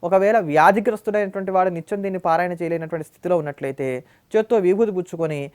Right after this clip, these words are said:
అతని రక్త సంబంధీకులు కావచ్చు, ఇతరులు కావచ్చు, ఎవరైనప్పటికీ కూడా దీన్ని రోజు వంద సార్లుగా పారాయణ చేసి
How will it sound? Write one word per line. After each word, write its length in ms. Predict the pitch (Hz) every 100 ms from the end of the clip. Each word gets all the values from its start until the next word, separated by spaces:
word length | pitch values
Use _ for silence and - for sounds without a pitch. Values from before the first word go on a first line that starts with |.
| _ -
అతని 200 | 190 170
రక్త 240 | 151 -
సంబంధీకులు 600 | 202 208 208 202 208 196
కావచ్చు, 400 | 190 185 196 208
ఇతరులు 220 | 196 196
కావచ్చు, 320 | 185 180 180 175
ఎవరైనప్పటికీ 500 | 170 185 180 180 180
కూడా 160 | 180
దీన్ని 220 | 170 170
రోజు 220 | 160 170 175
వంద 160 | 156
సార్లుగా 360 | 156 160 160 156
పారాయణ 360 | 151 139 147
చేసి 500 | 143 131 - 127 127